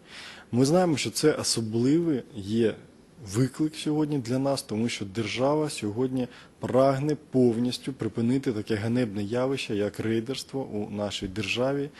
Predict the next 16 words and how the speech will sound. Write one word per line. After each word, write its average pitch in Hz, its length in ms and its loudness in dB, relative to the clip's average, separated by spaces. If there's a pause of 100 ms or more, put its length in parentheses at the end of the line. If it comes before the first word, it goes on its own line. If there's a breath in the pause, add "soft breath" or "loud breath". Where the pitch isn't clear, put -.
(240 loud breath)
і 110 220 0 (120)
всі 143 340 0
зусилля 139 580 -2
сьогодні 123 580 -2 (600 loud breath)
наш 110 280 -2
уряд 143 420 0 (400)
спрямовує 120 600 2
на, 104 160 -2 (100)
на 107 340 0 (360)
проведення 127 640 2
антирейдерської 113 840 -2
політики 123 720 -4
для 95 120 -6
того, 117 180 -2
щоб 95 220 -6
ми 127 300 0